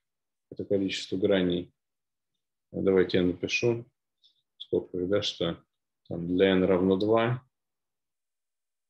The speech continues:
мы получаем, что это у нас там V, E, F.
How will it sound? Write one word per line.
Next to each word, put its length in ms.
мы 120
получаем, 560
что 300
это 140
у 80
нас 220
там 280
V, 340
E, 340
F. 160